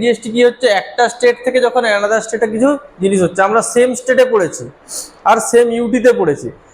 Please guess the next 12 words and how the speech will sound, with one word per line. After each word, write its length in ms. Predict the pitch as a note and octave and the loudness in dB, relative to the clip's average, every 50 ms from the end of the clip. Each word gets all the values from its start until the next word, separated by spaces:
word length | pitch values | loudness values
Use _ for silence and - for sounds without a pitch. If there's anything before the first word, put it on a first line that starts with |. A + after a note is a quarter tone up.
| _ - - - | _ -20 -8 -2
কিন্তু 180 | G#3 G#3+ A3+ A3+ B3 | 0 0 2 2 2
যখন 140 | B3+ B3+ B3+ B3+ - | 2 2 0 -2 0
ট্রানজ্যাকশন 640 | A#3 A3+ A3 A3+ A#3 A#3+ B3+ A#3 - - - C4 B3 A3+ | 2 2 2 2 0 0 -2 -2 -2 0 0 2 2 2
হচ্ছে 220 | G3+ - - - F#3 F3 E3 | -2 -4 -2 0 0 2 2
একটা 180 | F3 - A3 G#3 | 0 0 0 0
জায়গা 160 | G#3 G3+ G#3+ G#3 | 2 0 0 -2
থেকে 120 | A3 G#3 G3+ F#3 | 0 2 2 2
আরেকটা 260 | E3+ E3+ E3+ - F#3 F3 | 2 -2 -4 -2 0 0
জায়গায়, 200 | E3 D3 D3+ D3 - | 0 0 -2 -2 -4
সেটা 160 | F3+ F3+ G#3 G#3 G#3+ | 0 2 4 2 2
হচ্ছে 240 | G#3 - - C4+ C#4+ D4 C#4+ - - - - - A3 A3 | 0 -2 -2 0 0 0 -2 -6 -16 -20 -6 0 2 2
ইন্টিগ্রেটেড 640 | A3+ G#3+ A3 B3+ B3 G3+ G#3 A#3 A#3+ A#3+ B3+ B3 | 2 2 2 0 0 2 2 2 2 4 2 0